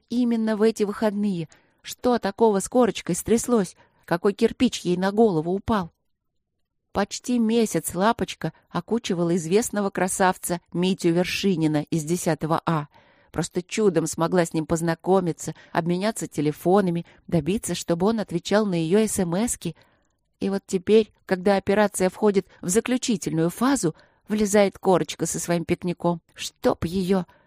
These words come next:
Ведь все было спланировано просто идеально.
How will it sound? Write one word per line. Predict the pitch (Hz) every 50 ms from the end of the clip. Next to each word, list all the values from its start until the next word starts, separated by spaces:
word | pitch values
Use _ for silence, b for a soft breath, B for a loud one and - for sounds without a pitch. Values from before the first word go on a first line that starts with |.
| b b b b b
Ведь | 175 190 - -
все | - - - - - 240 233 196
было | 180 185 175 180
спланировано | 175 - - 190 196 202 220 240 247 220 190 185 175 165 160 - _ _ _
просто | - - 269 277 247 - - - 254 240
идеально. | 220 208 233 247 240 226 202 180 180 175